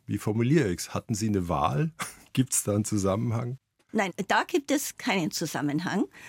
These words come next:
Speaker 2: sondern ich erzähle die Geschichte, dass mein Großvater, der da im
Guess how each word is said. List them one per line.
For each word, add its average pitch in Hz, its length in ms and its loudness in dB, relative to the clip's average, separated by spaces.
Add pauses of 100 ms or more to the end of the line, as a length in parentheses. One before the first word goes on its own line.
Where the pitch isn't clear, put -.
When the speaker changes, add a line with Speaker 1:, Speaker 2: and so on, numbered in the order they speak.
Speaker 2:
sondern 240 380 0 (100)
ich - 180 -2
erzähle 269 460 2
die - 180 0
Geschichte, 247 640 -2 (580)
dass - 220 0
mein 208 160 2
Großvater, 208 800 0
der 196 240 0
da 202 180 2
im 170 360 0